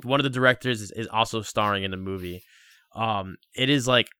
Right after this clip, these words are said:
a very similar movie to Uncut Gems, where it's literally just, you're on the edge of your seat in this roller coaster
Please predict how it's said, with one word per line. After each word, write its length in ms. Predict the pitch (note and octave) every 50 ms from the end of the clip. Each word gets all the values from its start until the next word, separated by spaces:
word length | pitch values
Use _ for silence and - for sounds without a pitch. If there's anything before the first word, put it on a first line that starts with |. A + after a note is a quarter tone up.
| _ _ - -
a 60 | D3
very 300 | B2+ G#2+ B2+ B2 C3 C#3+
similar 300 | - - - B2+ B2 B2
movie 200 | A#2 A#2 A2+ A2
to 80 | G#2+ D2+
Uncut 340 | G2 A2 G#2 - A2+ G#2 G2
Gems, 320 | G2+ G2+ G#2 A2 G#2+ G2+
where 100 | G#2 F#2+
it's 160 | F#2+ F#2+ -
literally 240 | - A2+ A2 A2 G#2+
just, 260 | G2+ G#2+ F#2+ E2 - - -
you're 160 | A#2+ B2 G2+
on 140 | A2+ B2 B2
the 120 | A#2 G2
edge 140 | G#2+ A#2 A2+
of 100 | A2 A2
your 180 | A2+ A2 G#2+
seat 360 | G#2 - - A2+ A2 A2+ G#2+ D2+
in 100 | G2+ G#2+
this 200 | G#2 F#2+ F#2+ -
roller 300 | G#2 G2+ G#2 G#2+ G#2 G2
coaster 520 | G2 - A2 G#2+ G2+ - - G#2 G#2 F#2+